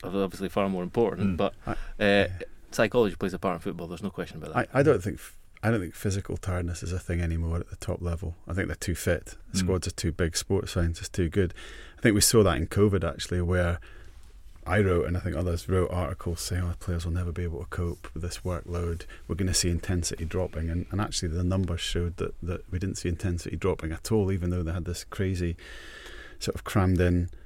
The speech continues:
Speaker 3: season. But I do think mental tiredness is a thing, to be fair. I think that's, that's where it affects players. But that's where, if you tell them already before a match that, that, that, that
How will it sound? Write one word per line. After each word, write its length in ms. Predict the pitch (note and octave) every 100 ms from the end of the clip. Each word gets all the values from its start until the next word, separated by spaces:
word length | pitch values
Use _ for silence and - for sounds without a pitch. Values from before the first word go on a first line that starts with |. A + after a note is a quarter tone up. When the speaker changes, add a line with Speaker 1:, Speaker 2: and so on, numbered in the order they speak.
| -
Speaker 3:
season. 400 | - G#2+ F#2+ E2+
But 120 | F#2+
I 20 |
do 160 | G2+ C#3+
think 180 | - -
mental 320 | A2 A#2 A2+
tiredness 480 | - F2 E2 D#2+ F2
is 80 |
a 80 | E2+
thing, 300 | E2 E2 F2
to 100 | -
be 120 | - F2
fair. 400 | - E2 F2+ G#2 - -
I 80 |
think 140 | F#2+ F2+
that's, 260 | F#2+ -
that's 320 | - G#2 - -
where 140 | F2
it 60 | F2
affects 400 | E2+ F#2 F#2 -
players. 480 | - F2 E2+ G2+ - - - - - - - -
But 80 |
that's 280 | G#2 E2 -
where, 340 | G#2+ G2 F2 -
if 120 | -
you 40 | G2+
tell 280 | - A2+ G2+
them 400 | D#2+ F2 A2 - -
already 480 | F#2 F2+ F2 F2 E2+ -
before 340 | - - F2+
a 60 | F2
match 400 | E2+ F2 - -
that, 220 | F2 D#2+ -
that, 200 | F2+ F2+ -
that, 140 | E2 - -
that 200 | F2 -